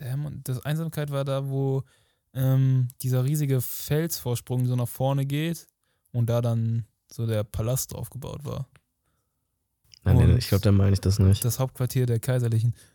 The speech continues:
Speaker 1: Ähm, mit dem Dämon?
Speaker 2: Ach.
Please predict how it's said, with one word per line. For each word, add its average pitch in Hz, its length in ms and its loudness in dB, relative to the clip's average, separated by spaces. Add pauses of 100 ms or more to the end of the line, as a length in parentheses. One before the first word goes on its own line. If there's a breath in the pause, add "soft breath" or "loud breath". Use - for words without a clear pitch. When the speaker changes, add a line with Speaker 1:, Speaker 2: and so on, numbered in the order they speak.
(220 soft breath)
Speaker 1:
Ähm, 123 560 4
mit 117 160 -10
dem 107 200 -2
Dämon? 143 560 0 (1400)
Speaker 2:
Ach. 123 580 2